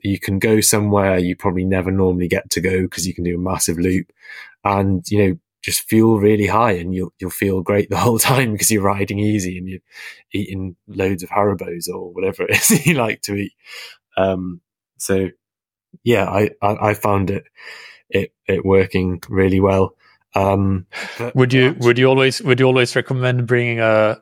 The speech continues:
Speaker 2: a handlebar bag for those rides to, to be able to fit the Haribos?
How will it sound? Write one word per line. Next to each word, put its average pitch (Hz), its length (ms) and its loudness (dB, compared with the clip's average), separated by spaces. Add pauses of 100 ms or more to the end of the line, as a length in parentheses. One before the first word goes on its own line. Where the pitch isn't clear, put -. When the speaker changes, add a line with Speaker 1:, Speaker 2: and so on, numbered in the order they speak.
(140)
Speaker 2:
a 117 80 0
handlebar 110 600 2
bag 101 300 4
for - 160 -4
those 101 280 0
rides 101 320 0
to, 101 260 -4
to - 100 -8
be 104 60 2
able 104 160 -2
to - 120 -12
fit - 220 -4
the 113 80 0
Haribos? 104 640 -2